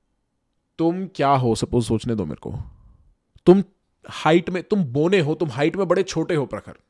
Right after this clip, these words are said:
मेरे को पता है वो गलत criticism है, मेरे को पता है वो अंट संट उल्टी criticism है, उस criticism का कोई sense नहीं बनता। प्रखर भाई तुम मोटे हो, मेरे को पता है वो अंट संट criticism है, उस criticism का कोई sense नहीं बनता।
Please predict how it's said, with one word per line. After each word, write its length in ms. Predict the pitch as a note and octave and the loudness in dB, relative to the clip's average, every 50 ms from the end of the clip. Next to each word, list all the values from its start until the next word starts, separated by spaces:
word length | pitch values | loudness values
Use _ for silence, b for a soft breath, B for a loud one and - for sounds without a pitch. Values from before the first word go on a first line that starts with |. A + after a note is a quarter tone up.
| _ _ - | _ _ -4
मेरे 140 | D3+ E3+ F3 | -2 0 2
को 80 | A3 | 2
पता 200 | - G#3+ G#3+ B3 | 2 4 4 6
है 60 | A#3+ | 6
वो 60 | A3 F3 | 6 6
गलत 200 | D#3 D3+ C#3+ - | 6 4 2 0
criticism 440 | - C3+ G#2 A#2 G2 G#2 F#2+ F#2 | -2 -8 -6 -8 -10 -10 -12 -14
है, 100 | E2+ D#2+ | -14 -14
मेरे 120 | F#2 A#2 B2 | -14 -12 -10
को 100 | D3+ D3+ | -10 -10
पता 180 | D3 - E3+ | -8 -6 -4
है 60 | F3+ F#3+ | -4 -4
वो 180 | F3+ - - _ _ - | -4 -8 -12 _ _ -8
अंट 180 | C3+ D3+ E3 - | -8 -8 -8 -10
संट 280 | - - D3 D3+ D3+ - _ - | -10 -8 -6 -6 -8 -10 _ -12
उल्टी 280 | C#3+ C#3+ C#3+ - F3 E3 | -10 -10 -8 -8 -8 -8
criticism 480 | F3 D#3 B2+ D3 B2+ C3 C3+ C3+ C#3 | -6 -8 -8 -8 -10 -10 -10 -10 -10
है, 60 | D#3 | -10
उस 80 | D#3 - | -12 -12
criticism 420 | - C#3 B2+ C#3 B2 C3+ C#3+ C#3+ | -12 -12 -12 -12 -10 -10 -12 -12
का 80 | C#3 C#3 | -12 -10
कोई 140 | A#2+ D#3 D3 | -10 -12 -10
sense 300 | - - C3 C3 A#2 B2 | -8 -8 -8 -8 -8 -8
नहीं 100 | B2 A2+ | -10 -10
बनता। 380 | G#2 G2 F2 - - - _ _ _ _ _ _ _ _ _ _ _ _ _ _ - | -10 -12 -14 -16 -20 -20 _ _ _ _ _ _ _ _ _ _ _ _ _ _ -6
प्रखर 200 | D3 D3+ C#3+ F#3+ | -2 0 2 2
भाई 180 | F3 F3+ G3 G3 | 4 4 4 6
तुम 120 | A3+ G#3+ | 4 4
मोटे 360 | F#3+ E3+ E3 E3 E3 G3+ F3 | 6 6 6 4 4 2 -2
हो, 220 | C3+ B2+ G2+ - _ _ _ _ _ _ _ _ _ _ _ _ _ - C#3 | -4 -4 -10 -16 _ _ _ _ _ _ _ _ _ _ _ _ _ -10 -6
मेरे 140 | D3 D#3+ | -4 -2
को 80 | D#3+ F#3 | 0 0
पता 200 | - E3+ F3+ F#3+ | 2 4 6 6
है 60 | F#3+ | 6
वो 80 | F#3+ F#3 | 6 4
अंट 280 | - D3+ D#3+ F3 F3+ | 2 2 2 2 0
संट 280 | - - F3+ F3 F3+ - | 0 0 0 0 0 -2
criticism 500 | - E3 D3+ C#3+ D#3+ C#3 D#3 D#3 D3 D3+ | -8 -10 -8 -8 -8 -8 -8 -8 -6 -6
है, 80 | E3+ F3+ | -6 -6
उस 80 | E3+ | -8
criticism 440 | - E3 C#3+ E3 C#3 D3+ D#3 D#3+ D#3+ | -10 -12 -14 -14 -12 -12 -12 -10 -8
का 80 | D#3+ D#3+ | -6 -4
कोई 160 | E3 F#3 F3 | -2 -2 -2
sense 320 | - - D#3 D#3 D3 - | 0 0 0 0 0 0
नहीं 140 | D3 B2+ B2+ | -2 -2 -2
बनता। 380 | B2 G#2+ F#2+ F2 - - _ | -2 -4 -6 -10 -16 -20 _